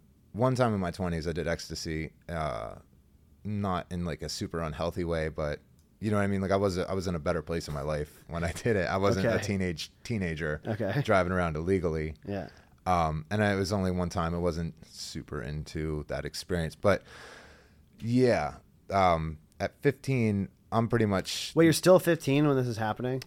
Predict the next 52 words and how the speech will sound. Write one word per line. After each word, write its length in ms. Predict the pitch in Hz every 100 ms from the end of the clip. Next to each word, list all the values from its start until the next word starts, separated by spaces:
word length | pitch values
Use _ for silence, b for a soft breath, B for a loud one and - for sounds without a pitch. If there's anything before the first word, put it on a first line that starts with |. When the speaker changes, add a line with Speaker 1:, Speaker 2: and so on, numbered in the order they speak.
| -
Speaker 1:
Maybe 540 | 110 123 139 147 143
I 60 | 123
turned 260 | 123 113
sixteen 480 | - 101 - 113 113
by 100 | 101
the 80 | 95
time 300 | 95 98 90
this 200 | 90 98
particular 500 | - - 98 113 107
thing 220 | 101 113
happened, 320 | 110 107 120
but 80 | 98
I 40 | 95
still 180 | -
Speaker 2:
Were 40 | 143
Speaker 1:
didn't 80 | 113
Speaker 2:
you 20 |
Speaker 1:
have 60 | -
Speaker 2:
still 100 | 175
Speaker 1:
my 40 |
Speaker 2:
in 60 | 175
high 40 |
Speaker 1:
license. 180 | - 143
Speaker 2:
school? 260 | 139 180 247 -
Speaker 1:
Yeah, 320 | 110 101 69 -
I 100 | -
was 100 | 92
Speaker 2:
Okay. 60 | 110
Speaker 1:
still 120 | 131
in 60 | 120
high 120 | 110
school. 220 | - 101
I 40 | 95
didn't 180 | 107
have 100 | 113
my 80 | 101
license. 680 | 87 85 - 85 82 - - _ -
Um, 480 | 85 80 80 78 76 -
I 60 | 87
was 140 | 90
down 220 | 80 107 127
in 60 |
Virginia, 520 | 110 92 95 87 82 78 b b b b b -
and 200 | - 101 92
my 100 | 90
friend's 320 | 113 107 95
like, 380 | 95 87 85 - -
"I 100 | 104
got 140 | 117
a 60 | 113
guy 300 | 98 98 98
who, 380 | 95 92 90